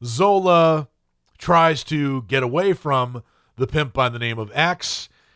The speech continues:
he is, of course, very threatening and <laughs>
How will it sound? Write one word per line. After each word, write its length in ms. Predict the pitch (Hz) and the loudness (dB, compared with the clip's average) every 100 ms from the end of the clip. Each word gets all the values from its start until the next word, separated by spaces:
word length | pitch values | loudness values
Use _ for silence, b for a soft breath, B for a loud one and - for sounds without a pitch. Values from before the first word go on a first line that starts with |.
| _ | _
he 300 | 160 156 156 | -4 0 2
is, 260 | 147 147 139 | 2 0 -2
of 140 | 127 | -4
course, 380 | 139 135 127 107 | -2 0 0 -2
very 260 | 120 117 | -2 -2
threatening 880 | 104 156 170 170 160 170 165 165 151 - | -4 0 0 0 -2 -4 -4 -8 -10 -6
and 680 | 131 131 127 127 131 113 - _ _ _ _ _ _ | -4 -2 -2 -4 -8 -14 -18 _ _ _ _ _ _
<laughs> 80 | 120 | -6